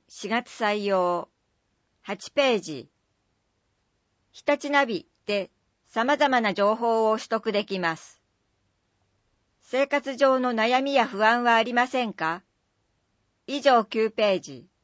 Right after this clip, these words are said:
移管手続きはお済みですか？エルイーディー防犯灯の電気料を市が負担します。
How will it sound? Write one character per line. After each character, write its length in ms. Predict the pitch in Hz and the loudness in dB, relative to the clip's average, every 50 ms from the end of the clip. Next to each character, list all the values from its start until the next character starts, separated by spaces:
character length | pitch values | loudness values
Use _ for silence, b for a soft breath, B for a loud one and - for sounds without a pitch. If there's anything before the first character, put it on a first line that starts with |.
| _ _ _ _ _ _ _ _ _ _ _ _ _ _ _ _ _ _ _ _ _ _ _ _ _ _ - | _ _ _ _ _ _ _ _ _ _ _ _ _ _ _ _ _ _ _ _ _ _ _ _ _ _ -12
移 100 | 214 - | -10 -2
管 240 | - 277 294 294 | 0 0 0 0
手 140 | 285 - 285 | 0 -2 -2
続 240 | 285 285 269 285 285 | -2 -2 -6 -6 -4
き 160 | - 269 240 | -2 2 4
は 100 | 220 202 | 4 4
お 60 | 190 | 4
済 160 | 190 - 226 240 | 2 -2 -6 -6
み 100 | 254 240 | -2 -2
で 140 | 247 240 | -2 -2
す 120 | - - - | -2 -6 -8
か？ 280 | - 170 165 180 190 _ _ _ _ _ _ _ _ _ _ _ _ _ _ _ _ _ _ | -6 -6 -6 -6 -8 _ _ _ _ _ _ _ _ _ _ _ _ _ _ _ _ _ _
エ 120 | - 208 | -2 0
ル 140 | 214 262 285 | 2 2 2
イ 140 | 285 285 285 | 2 2 0
ー 40 | 254 | 0
デ 200 | 269 277 277 277 | 0 0 0 2
ィ 20 | |
ー 20 | 233 | 4
防 220 | 254 262 262 269 | 6 6 6 6
犯 260 | 285 294 262 262 254 | 6 4 2 0 0
灯 240 | 240 - 262 254 254 | 0 2 4 4 4
の 160 | 247 254 254 | 4 2 2
電 240 | 240 247 247 247 240 | 4 4 2 2 0
気 160 | 240 - 262 | -4 -4 0
料 280 | 226 233 214 202 190 170 | 2 4 4 6 4 4
を 240 | 160 147 139 135 _ _ _ _ _ | 2 -2 -4 -6 _ _ _ _ _
市 200 | - - 277 285 | -10 -8 -2 2
が 160 | 359 370 - | 4 2 2
負 80 | - | 2
担 240 | _ 226 202 196 196 | _ -2 0 0 -2
し 160 | 190 - 196 | -6 -8 -6
ま 180 | 180 170 170 185 | -4 -4 -4 -4
す。 300 | - - - - - _ | -6 -14 -20 -20 -20 _